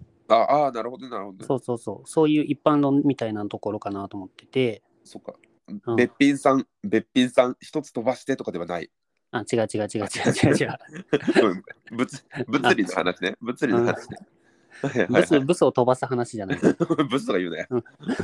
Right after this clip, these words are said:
Speaker 1: <laughs> ブスはやめとけ。<laughs> うん。
Speaker 2: こ-、甲子園ってさ、
Speaker 1: うん。
Speaker 2: 春と夏、二回あるじゃん。
Speaker 1: そうね。
Speaker 2: 一年間で。
Speaker 1: うん。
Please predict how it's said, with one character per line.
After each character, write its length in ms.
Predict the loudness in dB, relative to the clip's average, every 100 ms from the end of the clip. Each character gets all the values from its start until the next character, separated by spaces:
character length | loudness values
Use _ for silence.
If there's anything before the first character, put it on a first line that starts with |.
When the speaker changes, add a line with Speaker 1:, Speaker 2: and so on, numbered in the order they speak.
| 4 6 6
Speaker 1:
<laughs> 720 | 4 -2 -18 _ -10 -10 -8
ブ 100 | -8
ス 100 | -4
は 80 | -4
や 100 | -4
め 80 |
と 100 | -6
け。 140 | -8 -10 _ _ _ _ _ -6
<laughs> 1500 | -6 -6 -14 -10 -12 -10 -8 -8 _ -14 _ -18 -18 _ -8
う 60 |
ん。 100 | -8 -8 _
Speaker 2:
こ-、 160 | -16 -16 _
甲 200 | 2 2
子 120 | 4
園 120 | 2 2
っ 20 |
て 100 | -6
さ、 360 | -4 -4 -4 -14 _
Speaker 1:
う 60 | -4
ん。 160 | -4 -8 _ _ _ _ _ _ _ _
Speaker 2:
春 260 | -6 -2 -2
と 100 | -2
夏、 520 | -4 -6 -6 -6 -6 _ _ _ _
二 180 | -6 -6
回 300 | 2 2 4
あ 80 | 0
る 100 | -2
じ 120 | -6
ゃ 60 | -12
ん。 60 | -14 _ _
Speaker 1:
そ 160 | -4
う 20 |
ね。 180 | -2 -4 -8 _ _ _ _
Speaker 2:
一 180 | -6 0
年 140 | 0
間 220 | 0 -2
で。 220 | -4 -8 -10 _ _
Speaker 1:
う 60 | -12
ん。 140 | -12